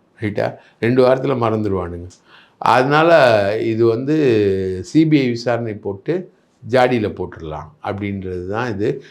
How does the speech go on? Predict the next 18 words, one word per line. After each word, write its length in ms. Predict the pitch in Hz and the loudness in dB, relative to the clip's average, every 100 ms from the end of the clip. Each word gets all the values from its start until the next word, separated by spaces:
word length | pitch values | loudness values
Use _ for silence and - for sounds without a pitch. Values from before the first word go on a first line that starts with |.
| _ | _
நாங்க 200 | - 147 | -4 -2
சுப்ரீம், 420 | 123 147 147 165 123 | 0 0 0 0 0
இங்க 480 | 123 139 139 120 | -2 2 4 6
ஹைகோர்ட்ல 440 | 123 151 165 143 123 | 4 4 2 2 -2
கிடைக்கலனாலும், 720 | 110 107 107 98 98 98 131 | 0 -2 -4 -6 -8 -8 -10
தமிழ்நாட்டுல 500 | 123 113 135 143 120 | -6 -4 -4 -4 -6
கிடைக்கலனாலும், 720 | 107 98 98 92 92 104 143 147 _ _ _ | -6 -8 -8 -12 -14 -12 -12 -14 _ _ _
நாங்க 280 | - 131 127 | 0 0 2
வந்து 440 | 117 131 131 110 | 0 2 4 2
சுப்ரீம் 400 | 92 131 139 139 | 0 -4 -4 -4
கோர்ட்ல 220 | 113 110 98 | -4 -2 -4
வாங்கி 280 | 98 101 92 | -4 -8 -10
கொடுத்துடலாம் 580 | 87 - 85 85 80 78 _ _ _ - | -14 -12 -10 -10 -10 -14 _ _ _ -4
அப்படின்னு 680 | 95 101 104 95 107 139 160 _ _ | -4 -2 -4 -2 -4 -4 -6 _ _
இந்த 220 | - 120 117 | -2 2 2
விசாரணையிலேருந்து 1000 | 110 110 160 160 151 139 127 120 127 147 | 2 2 2 2 0 -2 0 -2 -2 -4
தப்பிக்கிறதுக்கான 960 | 107 104 151 147 131 117 110 107 113 | -6 -2 -2 0 0 0 -2 -2 -2
விஷயம்தான். 600 | 98 98 104 95 92 92 | -8 -8 -10 -8 -10 -12